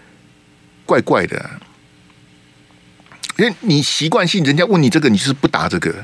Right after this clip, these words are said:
啊，这，按那不讲盖稿啊。哎，我，我口才很好，我辩才无碍，不是，不是，你，你，你这个会让人有反感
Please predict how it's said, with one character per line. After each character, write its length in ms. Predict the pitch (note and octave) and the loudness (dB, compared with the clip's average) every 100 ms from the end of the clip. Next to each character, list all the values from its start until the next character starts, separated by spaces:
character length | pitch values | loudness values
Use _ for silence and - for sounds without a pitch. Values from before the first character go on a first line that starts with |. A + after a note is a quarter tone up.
| - - _ _ _ | -18 -20 _ _ _
啊， 80 | - | -6
这， 160 | C3+ - - | -4 -6 -2
按 120 | G#3 | 2
那 80 | G#3+ | 4
不 160 | F3 D#3+ | 4 4
讲 160 | F3+ | 4
盖 160 | F3+ C#3 | 2 2
稿 120 | E2+ | 0
啊。 280 | - - - - - _ _ _ _ _ _ _ _ - | -2 -6 -10 -20 -20 _ _ _ _ _ _ _ _ -2
哎， 140 | B3 | 0
我， 160 | B3 A3 | 2 2
我 120 | A3 | 2
口 180 | - F3 | 2 0
才 220 | G#3 F#3+ | 2 0
很 160 | G#3 G#3+ | 2 2
好， 160 | F3+ | 2
我 160 | D3 D3+ | 2 0
辩 180 | A#3+ F#3+ | 0 0
才 220 | - D#3 | 0 0
无 140 | C#3+ | 2
碍， 120 | F3 | 2
不 140 | C3 B2+ | 0 -4
是， 140 | D#3+ | -2
不 100 | C3 | -2
是， 140 | B2 B2+ | -2 -2
你， 120 | D#3 | 0
你， 120 | F#3 F#3+ | 0 2
你 140 | E3+ | 0
这 140 | C4 | 2
个 100 | A3+ | 0
会 160 | G#3 A3 | 2 2
让 120 | G#3+ | 2
人 140 | F#3 F#3 | 2 2
有 120 | A2+ | 0
反 300 | - G2 A#2 | 0 0 0
感 220 | - D#2+ | 0 -2